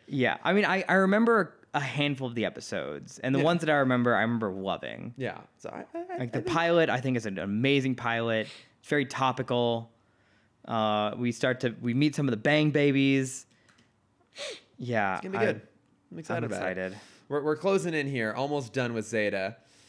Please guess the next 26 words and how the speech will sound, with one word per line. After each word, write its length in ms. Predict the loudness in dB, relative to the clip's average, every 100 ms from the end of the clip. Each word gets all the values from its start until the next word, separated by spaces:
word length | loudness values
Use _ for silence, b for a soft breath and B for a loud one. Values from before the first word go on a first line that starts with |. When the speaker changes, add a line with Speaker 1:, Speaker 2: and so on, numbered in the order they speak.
| b _
Speaker 2:
Um, 500 | -2 2 2 0 -2 -2
I 100 | -2
don't 20 |
know, 60 |
any 100 | 0
more 140 | 0 0
thoughts 260 | 0 2
on 100 | 0
it, 100 | 0 -4
or 60 |
should 140 | -4 -4
we 80 |
get 140 | -2 -2
into 240 | -2 -6
some 180 | -6 -4
notes 160 | -4 -4
from 120 | -6
friends 300 | -4 -4 0
here? 80 | 2
Speaker 1:
Uh, 200 | 2 0
let's 160 | -2
get 100 | -4
into 340 | -4 -4 -8 -6
some 160 | -6
notes 200 | -6 -6
from 100 | -12